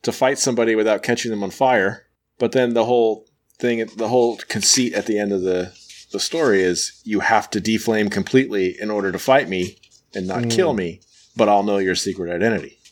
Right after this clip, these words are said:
Speaker 1: It's like,
Speaker 2: So
Speaker 1: what?
Speaker 2: forget about consistency across the course of the series and the universe.
Speaker 1: No, right.
Speaker 2: We don't even have consistency within this issue.
Speaker 1: Right. And I still
Speaker 2: Yeah.
Speaker 1: don't, I still don't really love the way they, they, uh, portray Johnny yet, the whole faceless thing. I don't know. It takes away some of his character somehow.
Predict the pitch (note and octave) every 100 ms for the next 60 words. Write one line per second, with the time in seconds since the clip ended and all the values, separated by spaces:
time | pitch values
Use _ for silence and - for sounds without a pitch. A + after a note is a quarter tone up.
0 | - - D#3+ D3+ D#3 D3+ G#3+ F#3+ D#3+ -
1 | C#3 D3 C3 C3 - C3 A#2 - A#2+ A#2
2 | A#2 A#2+ A2+ A#2 F#2+ G2+ - C3+ B2 A2+
3 | F#2+ G2+ B2+ D#3 A2+ C3 - G#2+ C3+ D3
4 | F#2+ E3 F3+ D#3+ D3+ D3 C#3 B2+ A#2+ C3
5 | B2+ A2+ G2+ - D#3+ D#3+ - F2+ D2+ -
6 | A#2 A#2+ F2+ - _ _ _ - A#2 B2+
7 | B2+ B2+ E3 C#3 - B2+ B2 - F3 D3+
8 | A#2 A2+ G2+ G2+ G#2 F#2+ F#2+ F#2 F2+ -
9 | F#2 F#2 F2+ F2 E2+ F2 - - _ _
10 | G2+ - G2+ F2 F2+ F2+ F#2 F#2 F2+ -
11 | G2 F#2 F#2 F2+ - F#2+ - G2 G2 G#2
12 | - - E3+ D3 G2+ - - C#3 C3+ A#2+
13 | G#2+ A2+ G2+ F2+ - G2+ F2 E2+ D#2+ E2+
14 | D#2+ E2 D#2+